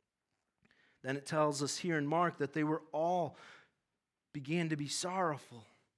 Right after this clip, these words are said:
and say to one another, "Is it I? Is it I?" They didn't trust themselves. And what I find amazing is no one suspects Judas. You know, we, we hear Judas, we think scoundrel, we think, uh, evil person,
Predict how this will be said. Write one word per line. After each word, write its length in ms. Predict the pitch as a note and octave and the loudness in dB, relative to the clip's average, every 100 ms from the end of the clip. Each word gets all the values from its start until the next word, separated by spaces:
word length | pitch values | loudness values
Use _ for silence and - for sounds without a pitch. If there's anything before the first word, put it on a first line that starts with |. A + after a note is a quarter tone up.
| _ _ _ _ | _ _ _ _
and 100 | C3 | -8
say 220 | C#3 F3+ F#3 | -2 4 4
to 80 | |
one 180 | E3 E3 | 4 2
another, 320 | E3 E3+ E3+ | 2 2 4
"Is 160 | E3 E3+ | 4 6
it 100 | F3 | 10
I? 260 | F3 A3 B3+ | 12 12 10
Is 220 | G3+ E3 | 8 6
it 80 | F#3 | 10
I?" 500 | A3+ D4 D#4+ C4 - - _ _ _ | 10 10 6 4 -4 -16 _ _ _
They 100 | E3+ | 4
didn't 180 | A3+ A#3+ | 6 4
trust 380 | - D4 C#4+ - | 6 8 8 6
themselves. 920 | A#3 G#3 A3 F3+ D#3 C3+ - - - _ _ _ _ _ - - _ D3 _ _ _ - - | 0 2 2 0 -2 -12 -14 -14 -14 _ _ _ _ _ -20 -20 _ -20 _ _ _ -20 -2
And 120 | G3 | 6
what 80 | A3+ | 8
I 60 | |
find 280 | A3 B3+ C4 | 8 8 8
amazing 440 | A#3+ C4+ C#4+ A#3+ A#3 | 8 8 6 4 4
is 120 | G3+ | 6
no 160 | A3+ | 6
one 180 | C#4 E4+ | 8 6
suspects 560 | - C#4 - C4+ B3 - | 4 0 2 2 2 0
Judas. 400 | A#3 A#3+ G#3 - | -2 2 2 2
You 60 | |
know, 80 | G#3+ | 0
we, 220 | G#3 A3 - - - | 2 0 -2 -8 2
we 200 | C#4 E4+ | 8 8
hear 240 | C#4 B3 | 8 2
Judas, 460 | F#3+ G3 A#3 A#3 - | 4 2 4 2 2
we 100 | A#3 | 0
think 220 | A3+ G#3 | 2 0
scoundrel, 640 | - A3+ A3 A3+ G#3 A3+ G#3 | -2 0 2 2 4 4 4
we 140 | F#3 | 2
think, 300 | - G3+ F3+ - - - | -2 -4 -4 -12 -18 -2
uh, 240 | D#3 D#3+ F#3+ | 2 2 2
evil 360 | A3+ A3+ A3 G#3+ | 0 2 2 0
person, 680 | - A3 G#3+ - A3 G#3+ | 4 4 4 2 2 2